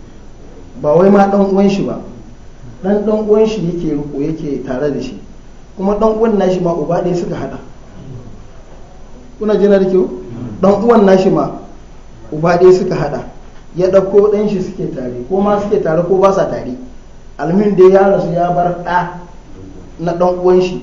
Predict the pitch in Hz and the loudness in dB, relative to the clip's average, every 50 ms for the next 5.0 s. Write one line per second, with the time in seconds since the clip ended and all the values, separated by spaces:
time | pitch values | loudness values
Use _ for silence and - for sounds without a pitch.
0 | - - 190 196 208 196 208 214 208 214 202 185 180 180 175 - - 143 139 156 | -10 -4 -4 -2 0 0 0 0 2 2 2 2 2 2 0 0 -2 -4 -4 -2
1 | 156 160 165 147 - 156 143 - 127 127 117 110 - - - - - - - 113 | -2 -2 -2 -4 -6 -6 -8 -8 -8 -8 -10 -10 -14 -16 -18 -20 -20 -18 -16 -16
2 | - - - - - - - - 185 190 190 180 - - 147 143 139 143 - - | -16 -16 -14 -12 -10 -10 -6 -2 0 0 0 0 0 -2 -4 -6 -6 -8 -10 -14
3 | - - - - - - - - - - - - - - - - - - 143 147 | -16 -20 -20 -20 -20 -20 -20 -20 -18 -18 -18 -18 -18 -18 -18 -18 -16 -12 -10 -8
4 | 156 165 196 190 - - 170 156 156 160 156 151 151 135 143 139 143 123 113 110 | -4 -2 0 0 0 -2 -4 -8 -8 -8 -6 -6 -6 -6 -6 -8 -8 -10 -10 -12